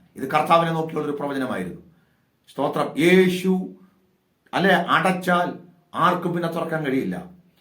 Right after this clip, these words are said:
യേശു തുറന്നാൽ അതാർക്കും, അല്ലെ, പിന്നെ അടയ്ക്കുവാൻ കഴിയില്ല. അതുകൊണ്ടാണ്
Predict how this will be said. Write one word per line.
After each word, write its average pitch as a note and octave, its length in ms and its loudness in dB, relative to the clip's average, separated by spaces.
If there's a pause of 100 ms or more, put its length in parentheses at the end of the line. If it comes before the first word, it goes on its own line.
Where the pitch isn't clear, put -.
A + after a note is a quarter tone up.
യേശു F3+ 340 6
തുറന്നാൽ E3 800 -2
അതാർക്കും, D#3 720 0 (360)
അല്ലെ, C#3 320 0
പിന്നെ C3+ 140 -2
അടയ്ക്കുവാൻ D3+ 540 -2
കഴിയില്ല. A#2+ 640 -4 (100)
അതുകൊണ്ടാണ് F3 560 2